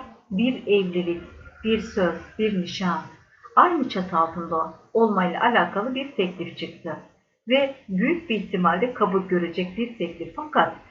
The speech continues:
gelirken biraz korkarak gelecek bu kişi. Gerçekten, e, hali vakti yerinde, kendi ayakları üzerinde duran, e,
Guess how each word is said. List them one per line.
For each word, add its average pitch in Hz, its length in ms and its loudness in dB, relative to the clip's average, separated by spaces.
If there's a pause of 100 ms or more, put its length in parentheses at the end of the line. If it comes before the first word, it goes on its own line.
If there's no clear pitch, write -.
(240)
gelirken 240 800 2
biraz 277 320 -2
korkarak 208 600 0
gelecek 165 440 -6
bu 143 140 -14
kişi. 165 360 -10 (680)
Gerçekten, 233 800 4 (400)
e, 175 40 -4
hali 208 400 4
vakti 202 420 2
yerinde, 190 440 0
kendi 214 260 0
ayakları 202 400 -2
üzerinde 170 600 -2
duran, 226 420 4 (560)
e, 175 340 0